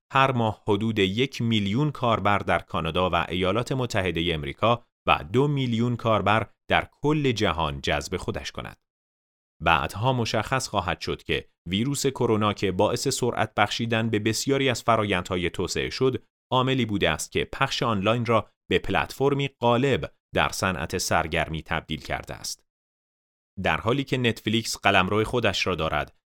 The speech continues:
و طبق اظهارات شرکت پارکس اسوسییتس پنجاه و شش درصد از سرگرمی‌های خانگی در ایالات متحده امریکا را با دسترسی به پهنای باند در اختیار دارد،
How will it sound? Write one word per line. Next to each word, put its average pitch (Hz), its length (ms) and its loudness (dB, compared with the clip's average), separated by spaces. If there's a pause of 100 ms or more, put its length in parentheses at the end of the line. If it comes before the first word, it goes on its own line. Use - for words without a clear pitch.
(160)
و 78 120 4
طبق - 280 -2
اظهارات 117 580 2
شرکت 107 500 -2
پارکس 87 460 0
اسوسییتس 98 720 0 (240)
پنجاه 110 380 2
و 120 60 2
شش 156 240 0
درصد 117 440 0
از 110 100 0
سرگرمی‌های 98 800 0
خانگی 98 460 0
در 95 240 2
ایالات 92 400 -2
متحده 92 640 -2
امریکا 85 360 -4
را 78 220 -4 (220)
با 92 100 2
دسترسی 85 560 -2
به 135 100 2
پهنای 101 460 -2
باند 85 340 -2 (100)
در 78 160 0
اختیار 76 360 -6
دارد، 117 520 0